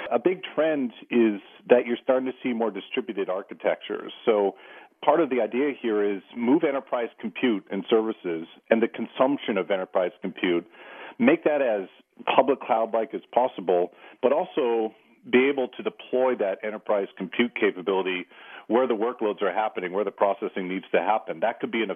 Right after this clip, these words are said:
field environment. That could be in different data center environments on premise. It could be in a remote office or,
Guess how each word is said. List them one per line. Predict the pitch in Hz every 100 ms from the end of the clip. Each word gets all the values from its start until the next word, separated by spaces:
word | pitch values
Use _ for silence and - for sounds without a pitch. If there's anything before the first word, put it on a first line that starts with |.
| -
field | 131 131
environment. | 104 85 85 80 82 - - - - -
That | 107 113
could | - 107
be | 113 107 104 101 95 -
in | 117 104
different | 98 110 110 101
data | 107 107 -
center | 107
environments | 101 92 98 101 95 101
on | 92 90
premise. | 110 120 143 - -
It | 113
could | - 104
be | 107 101 98 92 - - -
in | 110 104
a | 98
remote | 92 98 104 110
office | 107 - 110 - 113
or, | 92 87